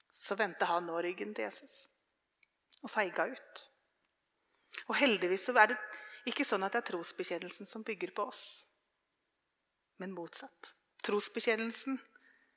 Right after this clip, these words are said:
bygga ikke på Peters sin overbevisning og trygge tro, men på Jesus. Peter fikk lov å bli møtt på nytt igjen.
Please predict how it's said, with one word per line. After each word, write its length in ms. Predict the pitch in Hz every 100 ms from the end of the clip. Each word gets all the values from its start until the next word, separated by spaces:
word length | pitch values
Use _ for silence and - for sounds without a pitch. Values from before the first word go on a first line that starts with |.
| _ _ _ -
bygga 400 | 226 175 170 175
ikke 220 | 175 185
på 80 | - 180
Peters 400 | 165 - 185 220
sin 160 | 214 208 - 254
overbevisning 800 | 220 160 160 160 160 - 165 185
og 40 |
trygge 260 | 220 180 185 180
tro, 80 | 202 - _ _ _ _ _ 156
men 220 | 151 165
på 160 | - 214
Jesus. 560 | 180 - 330 - - - _ _ _ _ _ _ _ _ _ _ _ _ _ _ _ _ _ _ _ _ - -
Peter 300 | - 160 -
fikk 180 | 226 220
lov 140 | 165 175
å 20 |
bli 160 | 202
møtt 160 | 170 - -
på 100 | 185
nytt 220 | - -
igjen. 120 | 233